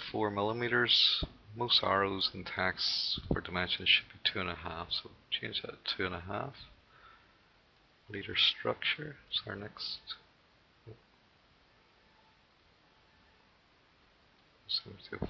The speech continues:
frozen for some reason. We'll try two.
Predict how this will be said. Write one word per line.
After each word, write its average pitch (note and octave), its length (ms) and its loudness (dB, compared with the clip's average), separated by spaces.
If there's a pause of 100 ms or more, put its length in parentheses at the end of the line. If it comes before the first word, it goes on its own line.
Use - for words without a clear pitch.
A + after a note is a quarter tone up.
(120)
frozen A2 320 -8
for - 120 -12 (140)
some A#2 200 -12
reason. B2+ 240 -10 (4000)
We'll G#2+ 100 -10 (220)
try G2+ 540 -4 (220)
two. A#2 120 -12